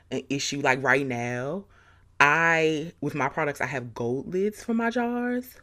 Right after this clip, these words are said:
Well, a funny thing happened on the way to the price gouging company because these big companies really like to take advantage of smaller companies. And they told me, let me tell you what they said.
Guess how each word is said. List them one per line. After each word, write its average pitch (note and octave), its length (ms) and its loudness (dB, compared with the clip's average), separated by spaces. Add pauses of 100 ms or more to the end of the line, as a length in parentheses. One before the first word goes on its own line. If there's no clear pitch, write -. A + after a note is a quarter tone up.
(180)
Well, A#3 720 4 (920)
a G3+ 40 -8
funny D4 340 0
thing B3+ 240 2
happened - 1000 -6 (100)
on C#3 140 -4
the C#3 80 -6
way C3+ 180 -4
to C3+ 120 -10
the D3+ 100 -6
price C3+ 720 -10 (160)
gouging A#2+ 840 -6
company - 640 -8 (540)
because C4+ 880 6 (480)
these G#4+ 400 8
big A3+ 200 2
companies F3 600 -4
really A4 460 6
like E4+ 200 0
to - 80 -18
take B3+ 180 0
advantage F#3 400 -2
of D#3 80 -8
smaller C3 520 -6
companies. - 720 -8 (500)
And F4 240 4
they C5 240 6
told G4+ 280 4
me, A#4+ 440 6 (140)
let C#5+ 100 -12
me E5 80 -14
tell G#4 100 2
you B3 60 0
what G3+ 120 -2
they - 100 -6
said. - 280 -8